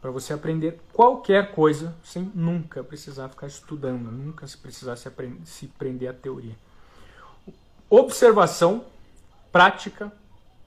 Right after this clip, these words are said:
e interseção. Tá? Eu vou falar sobre cada um deles.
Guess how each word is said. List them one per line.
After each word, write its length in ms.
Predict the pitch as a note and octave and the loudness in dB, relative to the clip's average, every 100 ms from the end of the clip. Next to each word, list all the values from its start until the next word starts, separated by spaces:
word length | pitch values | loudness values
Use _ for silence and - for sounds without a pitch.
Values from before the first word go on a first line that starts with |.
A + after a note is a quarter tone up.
| _ - | _ -18
e 120 | F3+ F3+ | -10 -2
interseção. 800 | G3 G3+ F3 E3 F3 - A#2 G#2+ _ _ - _ _ _ _ _ _ _ - - - - - - _ - - - - - - - - - - | -2 -2 -8 -8 -14 -10 -12 -12 _ _ -20 _ _ _ _ _ _ _ -20 -16 -16 -16 -20 -20 _ -20 -20 -20 -20 -20 -20 -20 -20 -20 -20
Tá? 80 | - - _ _ _ _ _ _ _ _ _ _ | -20 -20 _ _ _ _ _ _ _ _ _ _
Eu 120 | D#3+ | -4
vou 80 | F#3 | 0
falar 240 | A3 F#3+ | 4 4
sobre 200 | F#3 F#3 | 4 -2
cada 240 | - F3 F3 | -2 -2 -2
um 120 | E3+ | -4
deles. 440 | B2 G#2+ - - | -6 -10 -14 -20